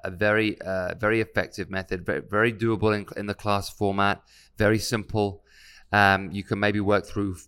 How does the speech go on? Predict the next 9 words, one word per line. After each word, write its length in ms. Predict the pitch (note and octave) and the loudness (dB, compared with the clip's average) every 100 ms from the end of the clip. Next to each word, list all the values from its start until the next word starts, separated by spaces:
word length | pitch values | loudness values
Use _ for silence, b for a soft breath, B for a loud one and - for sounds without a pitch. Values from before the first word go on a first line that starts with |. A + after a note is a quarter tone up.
| - | -18
you 160 | G2 | -14
know, 140 | F2+ E2+ - _ b b - | -12 -14 -18 _ b b -20
three 380 | - A2 B2 B2+ | -8 -2 0 -2
to 120 | - | -4
six, 640 | - - B2 - - - - | -8 -2 -4 -4 -8 -8 -4
uh, 220 | G2 F#2+ - | 0 0 0
exercises 840 | A#2 - G#2+ - G#2+ A2 G#2+ A2+ - | -2 -2 -6 2 4 4 0 -8 -4
per 160 | G2 | -4
session 580 | - A2 - A#2 B2 | 0 -2 -2 -6 -8